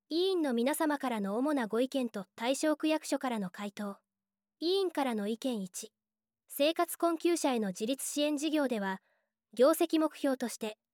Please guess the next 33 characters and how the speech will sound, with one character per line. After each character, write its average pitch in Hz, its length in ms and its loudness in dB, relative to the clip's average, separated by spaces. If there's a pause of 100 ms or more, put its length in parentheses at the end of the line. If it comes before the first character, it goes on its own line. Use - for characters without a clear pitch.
(160)
相 294 260 4
談 320 200 2
受 320 180 0
付 - 220 0
件 311 220 0
数 208 200 -4
三 233 280 -2
百 294 200 -2
件 311 240 0
以 320 60 2
上、 214 280 -4 (560)
実 233 320 0
績 285 120 2
は 262 100 4
四 240 200 4
百 330 220 -2
件 285 220 0
と 254 160 -4
な 247 120 0
っ - 20 -10
て - 140 -4
い 202 100 -2
る 208 100 -4
が、 185 180 -8 (600)
相 269 260 4
談 320 180 2
件 320 220 0
数 233 220 -2
だ 185 100 -6
け 247 120 -4
で 226 100 -4
な 202 120 -6
く、 - 220 -12